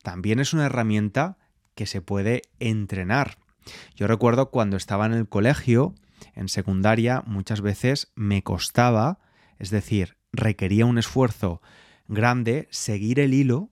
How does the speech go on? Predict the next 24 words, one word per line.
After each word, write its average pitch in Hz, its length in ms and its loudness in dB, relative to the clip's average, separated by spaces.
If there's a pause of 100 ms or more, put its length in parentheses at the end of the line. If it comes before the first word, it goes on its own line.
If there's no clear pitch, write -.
(140)
de 107 480 -2
las 110 180 -2
explicaciones 107 920 -4 (280)
de 104 140 -4
mis 98 160 -4
profes, 165 600 -2 (440)
especialmente 113 840 -2
en 104 120 -4
asignaturas 107 840 -2 (360)
más 110 300 -2
teóricas 127 680 0
como 90 320 -6
historia, 123 600 2 (440)
donde 101 680 0
era 110 180 0
una 110 140 2
especie 110 440 -2
de 95 200 -6 (280)
clase 107 320 -4
magistral 120 720 -2
donde 92 240 -6
tú 98 140 -8
estabas 95 400 -6
sentado 123 600 0